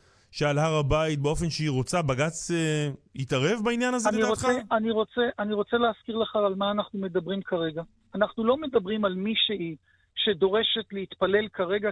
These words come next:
Speaker 2: כמנהגה באמצע רחבת הגברים. אנחנו מדברים על מצב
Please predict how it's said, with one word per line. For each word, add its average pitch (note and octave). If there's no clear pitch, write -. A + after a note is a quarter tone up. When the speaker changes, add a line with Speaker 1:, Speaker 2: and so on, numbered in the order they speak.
Speaker 2:
כמנהגה F3+
באמצע G3+
רחבת F3+
הגברים. D3+
אנחנו B3+
מדברים A#3
על A#3+
מצב A3+